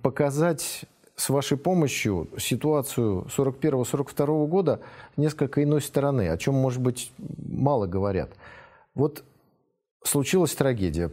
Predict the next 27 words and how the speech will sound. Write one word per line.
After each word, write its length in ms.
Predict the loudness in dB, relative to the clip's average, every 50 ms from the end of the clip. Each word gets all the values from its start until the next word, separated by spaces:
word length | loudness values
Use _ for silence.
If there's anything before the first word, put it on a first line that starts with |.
| -4
в 440 | -2 0 0 2 2 2 0 0 -2 0
семье 380 | 0 2 2 4 4 4 4 2
погибли 440 | 2 0 0 0 0 2 2 2
все 300 | 0 0 0 2 2 2
взрослые. 680 | 2 2 0 0 2 2 0 -2 -4 -4 -4 -4 -4 -4
И 120 | -4 -2 0
таких 360 | 0 0 0 0 -2 -2 0
семей, 340 | 0 0 2 2 2 2 0
к 60 | 0
сожалению, 800 | 0 0 2 2 2 4 4 4 2 2 0 0 -2 -4 -4 -2
и 80 | 0 2
не 120 | 2 2
только 320 | 2 2 0 0 0 0
в 60 | 2 2
Ленинграде, 600 | 2 2 2 2 2 2 2 2 2 2 0 0
но 100 | 0 0
в 60 | 2
Ленинграде 580 | 2 2 2 2 2 2 2 2 2 2 2
особенно, 480 | 0 2 0 0 2 2 2 2 2 2
в 60 | 2
блокадном, 540 | 2 0 0 0 0 0 -2 0 0 0 0
было 180 | 2 2 2 2
очень 280 | 0 0 0 0 2
много. 480 | 2 2 2 2 0 0 -2 -6 -8 -8 -12 -18 -20 -20 -20 -20 -20 -20 -20 -20 _ _ _ 0
Но 380 | 2 4 4 4 2 2 -2 -6 -20 _ _ _
вас 400 | -2 0 2 2 0 0 -4 -8 -8
спасли, 760 | -10 -6 -2 -2 -2 -2 -2 -2 0 0 2 0 -2 -4